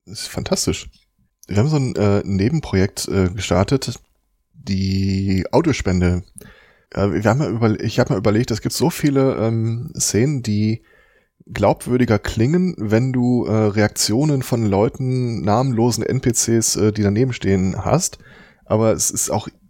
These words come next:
es rechtfertigt weder deren Zeit noch meine Zeit, einfach, äh, dann immer einen Sprecher oder eine Sprecherin dazu zu suchen. Und, äh, wir haben uns einen Katalog von so vierzig, fünfundvierzig, äh,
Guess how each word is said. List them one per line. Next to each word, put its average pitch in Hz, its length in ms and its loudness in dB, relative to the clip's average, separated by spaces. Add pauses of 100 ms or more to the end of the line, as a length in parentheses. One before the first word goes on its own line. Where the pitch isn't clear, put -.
(320)
es - 120 -2
rechtfertigt 127 500 0
weder 120 240 2
deren 117 500 0
Zeit - 360 0
noch 110 240 0
meine 110 220 2
Zeit, 101 360 0
einfach, - 440 -4
äh, 101 340 2
dann 101 180 0
immer 107 180 -2
einen 107 140 -2
Sprecher - 300 -2
oder - 80 -2
eine 98 60 0
Sprecherin 104 560 0
dazu 92 220 -2
zu 95 160 -2
suchen. 101 280 -2 (840)
Und, 208 260 2
äh, 98 260 2
wir - 80 2
haben 107 80 4
uns 123 120 -2
einen 117 80 -2
Katalog 110 380 2
von 117 160 -2
so 110 120 0
vierzig, 113 360 -2
fünfundvierzig, 117 800 0
äh, 104 320 2